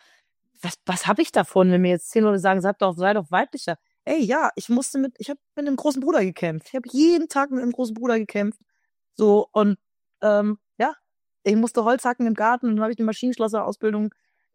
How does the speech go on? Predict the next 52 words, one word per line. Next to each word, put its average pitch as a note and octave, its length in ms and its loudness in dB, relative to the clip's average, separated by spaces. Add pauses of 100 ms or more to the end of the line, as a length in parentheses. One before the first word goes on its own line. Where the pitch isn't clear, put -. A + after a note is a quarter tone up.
(140)
gemacht, A3 400 2
und, G#3 180 -2
äh, G#3 260 0
weil G#3 160 0
ich, - 240 -10 (240)
weil A3 100 2
ich A3 60 0
überhaupt A#3+ 220 0
nichts B3 140 0
anderes A#3 240 0
kannte. C4+ 500 -8
Weil G#3+ 100 2
ich, - 100 -10
weil A#3 180 2
für C4 120 -2
mich D4 200 0
war B3+ 100 2
die A#3+ 120 0
Horrorvorstellung, A3+ 1000 -2 (600)
mit G#3 140 2
sieben G#3 280 2
Frauen F#3+ 640 0 (240)
in G#3 220 4
einem F3 160 -2
Büro F3 220 2
zu C4 140 -4
sitzen, - 400 -10
weil G#3 120 2
ich - 40 -8
mir A#3+ 80 4
das A3+ 120 -2
gar A3+ 120 0
nicht A#3 120 -6
vorstellen D4+ 440 -4
konnte, F3 300 -4
weil G3 80 2
ich G3 80 -8
das, - 240 -10 (380)
weil A3 120 2
ich A3 80 -6
deren A3+ 240 2
Themen D#4 360 2
gar E3 140 -2
nicht D#3 160 -12
kannte. D#3+ 320 -12 (460)
Und, G#3+ 340 4 (120)
ähm, G3+ 360 0 (220)
so, G#3 240 4
das G#3+ 200 0
ist B3 120 -6
ja A3+ 200 0
alles, A3+ 400 -2